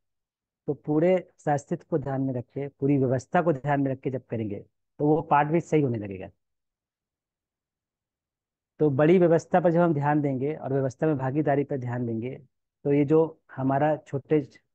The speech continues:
एक दो व्यक्तियों के लिए, एक दो चीज़ों के लिए हमारे अंदर जो परेशानी बन जाता है ना, इससे भी हम मुक्त हो पाएंगे और वो सब धीरे-धीरे ठीक भी होगा, क्योंकि हम व्यवस्था में भागीदारी कर रहे हैं। हम उल्टा शुरू करते हैं, हम एक पार्ट से शुरू करते हैं।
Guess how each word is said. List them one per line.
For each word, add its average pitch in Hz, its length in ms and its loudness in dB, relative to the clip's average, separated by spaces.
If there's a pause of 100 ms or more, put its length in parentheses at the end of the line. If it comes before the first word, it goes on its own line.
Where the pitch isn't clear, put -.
(160)
एक 147 160 4
दो 147 140 6
व्यक्तियों 139 360 2
के 143 80 -2
लिए, 127 320 0
एक 131 80 -8
दो 139 120 0
चीज़ों 139 320 -4
के 139 160 -4
लिए 127 240 -4
हमारे 127 280 -4
अंदर 135 200 -2
जो 131 260 -4 (960)
परेशानी 143 400 2
बन 147 140 2
जाता 131 240 -2
है 143 60 -6
ना, 151 180 -8
इससे 139 220 0
भी 156 80 4
हम 156 80 4
मुक्त 147 240 0
हो 139 60 -4
पाएंगे 98 380 -10 (320)
और 143 120 2
वो 165 100 6
सब 156 240 2
धीरे-धीरे 165 400 4
ठीक 160 260 -2
भी 135 100 2
होगा, 95 240 -6 (600)
क्योंकि 135 220 -2
हम 147 160 -2
व्यवस्था 135 320 -2
में 147 100 0
भागीदारी 127 360 -2
कर 110 140 -8
रहे 98 140 -16
हैं। 101 60 -20 (1080)
हम 165 140 4
उल्टा 175 240 4
शुरू 160 240 4
करते 110 260 -4
हैं, 104 120 -10
हम 135 280 2
एक - 300 2 (180)
पार्ट 156 200 4
से 156 120 -6
शुरू 117 220 -4
करते - 280 -12
हैं। - 140 -14